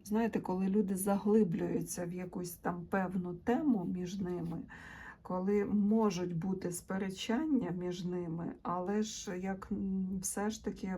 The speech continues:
починається рух, починається робота. І врешті-решт люди будуть радіти. І, м, ну так, посилення в їх позиціях теж буде.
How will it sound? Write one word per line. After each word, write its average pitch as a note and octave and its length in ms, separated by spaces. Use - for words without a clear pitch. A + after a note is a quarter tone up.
починається G#3 1080
рух, E3+ 440
починається G3+ 840
робота. F3+ 580
І G3 240
врешті-решт G3+ 840
люди F3+ 300
будуть F3 440
радіти. G3+ 680
І, F#3+ 300
м, F#3+ 420
ну G3 160
так, G#3+ 360
посилення G#3+ 1040
в F#3 140
їх F#3 260
позиціях G3 840
теж F#3 360
буде. F#3 500